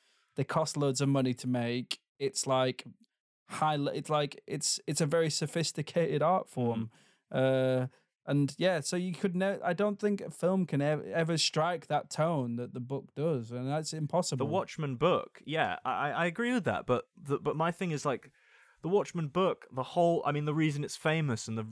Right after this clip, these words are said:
Speaker 2: the, the whole thing is that, okay, we're doing this kind of interesting, yeah, it's a comic book, but, like, Silk Spectre w-, or Silk Spectre's mum, I, what's her name? Anyway, uh, we're, we're doing, we're doing, you know, yes.
Speaker 1: Well, they're bo-,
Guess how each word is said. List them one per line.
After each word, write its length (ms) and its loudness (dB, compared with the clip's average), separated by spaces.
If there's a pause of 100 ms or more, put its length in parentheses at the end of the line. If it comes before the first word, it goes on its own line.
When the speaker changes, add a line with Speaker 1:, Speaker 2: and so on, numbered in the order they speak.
Speaker 2:
the, 180 -6
the 200 -2
whole 280 0
thing 480 -4
is 180 -12
that, 160 -6 (140)
okay, 480 -2 (400)
we're 200 -2
doing 340 0
this 140 -4
kind 240 -4
of 80 -6
interesting, 480 -8
yeah, 180 2
it's 180 -8
a 40 -8
comic 400 -2
book, 240 -6
but, 160 -4
like, 280 -6
Silk 280 -2
Spectre 340 -4
w-, 180 -6
or 300 -2
Silk 220 -8
Spectre's 560 -10 (120)
mum, 460 -2 (300)
I, 200 -8
what's 200 -8
her 120 -8
name? 280 -8
Anyway, 260 -6 (320)
uh, 80 6
we're, 160 4
we're 100 4
doing, 320 0
we're 120 -4
doing, 320 -2 (200)
you 100 2
know, 60 2
yes. 300 2
Speaker 1:
Well, 100 4
they're 140 2
bo-, 180 0